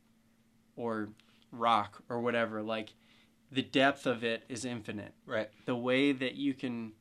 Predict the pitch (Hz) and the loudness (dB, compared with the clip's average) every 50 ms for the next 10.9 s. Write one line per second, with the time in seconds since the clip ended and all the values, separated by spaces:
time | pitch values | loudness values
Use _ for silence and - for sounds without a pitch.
0 | _ - - - - - 139 131 127 127 - - 113 107 - - 127 123 120 107 | _ -14 -10 -8 -4 -2 0 0 0 0 -2 -6 -12 -12 -6 -2 0 0 0 -2
1 | - 127 120 117 - - 123 117 113 113 107 - - - _ - - - - - | -4 -6 -6 -6 -6 -4 0 0 0 0 -2 -8 -14 -20 _ -20 -20 -20 -20 -20
2 | - - _ _ _ _ _ _ _ _ _ _ _ _ _ - - _ _ _ | -20 -20 _ _ _ _ _ _ _ _ _ _ _ _ _ -20 -20 _ _ _
3 | _ _ _ _ _ _ - 135 131 120 117 113 113 107 104 - - - - _ | _ _ _ _ _ _ 0 2 2 2 2 -2 -2 -4 -4 -4 -4 -6 -10 _
4 | _ _ _ _ _ _ _ _ _ _ _ _ - 143 131 123 101 - - - | _ _ _ _ _ _ _ _ _ _ _ _ -2 0 2 2 2 0 -6 -18
5 | _ _ _ - - 135 120 147 143 147 135 - 143 131 131 123 127 131 123 120 | _ _ _ -4 -4 -4 -2 -2 -2 -2 -2 0 0 0 0 0 -2 -2 -2 -2
6 | 117 117 - - _ - - 131 110 - - 135 120 107 - 117 117 117 113 110 | -2 -4 -8 -14 _ -18 -14 -12 -10 -6 -4 -4 -4 -4 -6 -8 -6 -6 -4 -4
7 | 113 113 117 113 - - 110 107 - - 127 117 113 - 120 104 98 87 90 101 | -6 -8 -10 -10 -10 -10 -10 -10 -8 -4 -4 -4 -4 -6 -10 -8 -8 -8 -8 -10
8 | - _ _ _ _ _ _ _ _ _ _ _ - 135 127 - - 127 120 117 | -14 _ _ _ _ _ _ _ _ _ _ _ -10 -8 -8 -6 -6 -6 -6 -4
9 | 127 123 120 117 110 - - 151 147 147 143 131 110 - - - 139 139 139 135 | -4 -4 -4 -4 -4 -4 -4 -2 0 0 0 -2 -4 -6 -8 -4 -2 0 0 0
10 | 123 117 113 107 - _ _ _ - - 123 110 113 110 110 110 110 110 | 0 -2 -4 -6 -10 _ _ _ -12 -10 -6 -4 -4 -4 -4 -4 -6 -8